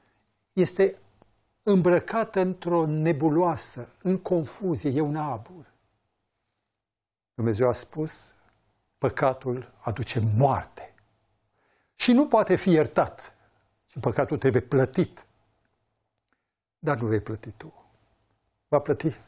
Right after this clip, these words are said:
Hristos, mielul lui Dumnezeu. Și prin moartea lui, care este infinită, viața lui de Dumnezeu a plătit păcatele lumii întregi.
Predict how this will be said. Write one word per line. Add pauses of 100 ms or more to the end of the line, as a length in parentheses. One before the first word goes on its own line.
(100)
Hristos,
mielul
lui
Dumnezeu. (500)
Și
prin
moartea
lui,
care
este (440)
infinită, (540)
viața
lui
de
Dumnezeu
a
plătit (720)
păcatele (120)
lumii
întregi.